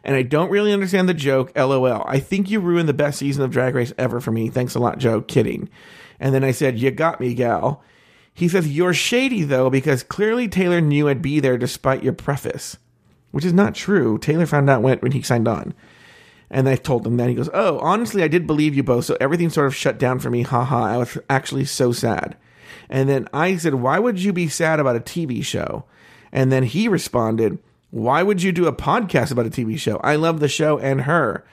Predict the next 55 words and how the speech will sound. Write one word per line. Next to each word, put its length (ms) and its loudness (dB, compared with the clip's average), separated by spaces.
And 200 2
then 240 2
I 360 0
wrote, 460 2
"But 200 -2
even 280 2
if 100 0
she 140 0
was 120 2
eliminated, 560 2
she 80 -2
would 160 2
go 140 2
on 200 2
to 60 4
make 200 0
tons 240 2
and 100 4
tons 240 2
of 100 2
money. 300 2
She'd 160 -8
be 80 -2
fine. 460 0
You 160 2
and 80 2
I 60 2
both 280 0
know 200 0
that." 340 0
And 220 0
the 80 2
last 320 0
thing 160 -2
written 300 -2
was 160 -6
from 220 -6
Evan. 280 2
He 180 0
wrote, 240 -2
"Ha 180 0
ha, 220 2
that's 280 0
a 60 2
thing. 420 0
We 120 0
started 460 0
talking 280 2
about 260 2
that 280 2
and 100 0
it 120 -2
all 240 2
made 240 -4
sense." 500 -8